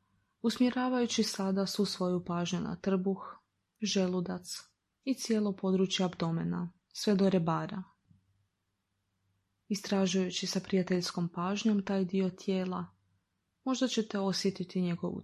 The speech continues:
težinu, toplinu koja se širi unutrašnjošću, možda pomicanje ili kruljenje crijeva,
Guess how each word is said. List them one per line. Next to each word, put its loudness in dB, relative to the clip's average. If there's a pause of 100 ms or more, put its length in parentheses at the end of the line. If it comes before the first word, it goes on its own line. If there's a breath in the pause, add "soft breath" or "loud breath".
težinu, 0 (720)
toplinu 2
koja -6
se -6
širi -2
unutrašnjošću, -2 (1300)
možda 0
pomicanje 0
ili 0
kruljenje -2
crijeva, -2